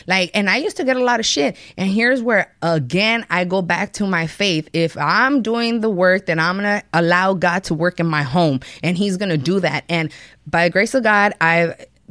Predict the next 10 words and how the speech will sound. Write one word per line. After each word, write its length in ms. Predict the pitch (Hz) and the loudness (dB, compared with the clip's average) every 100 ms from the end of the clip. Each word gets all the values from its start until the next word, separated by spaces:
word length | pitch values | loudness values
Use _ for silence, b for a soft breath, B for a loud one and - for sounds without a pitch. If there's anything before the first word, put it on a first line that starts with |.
| 156 | -8
five 280 | - 202 226 | -2 0 2
years 240 | 247 262 | 0 0
later, 380 | 226 190 190 190 | 0 0 2 2
my 160 | 202 170 | 0 -2
son 240 | - 175 | -2 -2
is 100 | 175 | 0
now 220 | 175 175 - | 0 0 -2
eighteen 380 | 202 190 247 | -4 -2 -2
years 180 | 247 240 | 0 2
old. 240 | 185 175 | 2 2